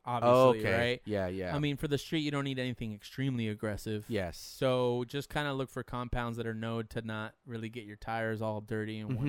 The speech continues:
Speaker 1: whatnot,
Speaker 2: mm-hmm.
Speaker 1: and that last a decent length.
Speaker 2: Okay.
Speaker 1: And for the most part, I've never really had an issue.
Speaker 2: Okay.
Speaker 1: But, you know, rotors, definitely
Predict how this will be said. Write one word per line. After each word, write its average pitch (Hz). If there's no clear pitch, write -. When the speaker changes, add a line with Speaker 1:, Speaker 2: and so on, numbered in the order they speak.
Speaker 1:
whatnot, 110
Speaker 2:
mm-hmm. 113
Speaker 1:
and 139
that 139
last 143
a -
decent 127
length. 135
Speaker 2:
Okay. 104
Speaker 1:
And 151
for 170
the 151
most 156
part, 139
I've 117
never 120
really 110
had 110
an 104
issue. 104
Speaker 2:
Okay. 185
Speaker 1:
But, 131
you 135
know, 120
rotors, 208
definitely 117